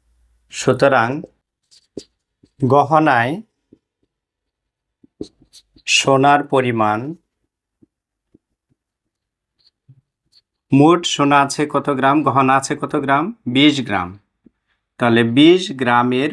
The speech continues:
অর্থাৎ বিশের টোটাল হচ্ছে এখানে চার যোগফল, আর গোল্ডের সোজা, সোনার সোজা আছে এখানে তিন, চারের তিন অংশ।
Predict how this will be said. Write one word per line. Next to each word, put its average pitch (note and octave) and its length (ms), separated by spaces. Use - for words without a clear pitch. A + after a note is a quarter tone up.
অর্থাৎ A2 240
বিশের D#3 480
টোটাল D3+ 380
হচ্ছে D3+ 300
এখানে A#2 300
চার C#3 260
যোগফল, C3+ 440
আর A2 240
গোল্ডের C#3+ 380
সোজা, C#3+ 300
সোনার C3+ 300
সোজা B2+ 220
আছে A#2+ 220
এখানে C3 220
তিন, C3+ 200
চারের C3 380
তিন C#3+ 220
অংশ। A2 280